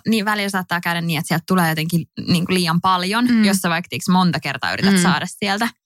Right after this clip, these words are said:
Speaker 1: Niin <laughs> ton pumppupullon kanssa ei käy sitä.
Speaker 2: Joo, mä oon ihan samaa mieltä. Mä oon muutenkin pumppupulleen ystävä ihan kaikessa. On ne sit saippuat, tiskiaine.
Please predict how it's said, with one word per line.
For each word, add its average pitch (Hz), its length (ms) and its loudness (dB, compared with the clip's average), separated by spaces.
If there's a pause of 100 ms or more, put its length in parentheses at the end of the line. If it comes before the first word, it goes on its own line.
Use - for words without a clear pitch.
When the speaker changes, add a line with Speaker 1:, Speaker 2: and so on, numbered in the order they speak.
(500)
Speaker 1:
Niin 214 180 4
<laughs> - 340 -4 (720)
ton 196 160 2
pumppupullon 175 520 -4
kanssa - 160 -4
ei - 60 -8
käy - 160 -4
sitä. - 240 -4 (320)
Speaker 2:
Joo, 175 260 0 (120)
mä 208 80 2
oon 220 120 2
ihan 190 140 4
samaa 180 240 2
mieltä. 170 240 0
Mä 202 120 2
oon 233 100 2
muutenkin 196 460 0
pumppupulleen 156 720 0
ystävä 156 360 -2
ihan 208 260 4
kaikessa. 160 580 -2 (400)
On 233 140 2
ne 220 100 2
sit 170 160 0
saippuat, 170 500 0 (180)
tiskiaine. 196 840 0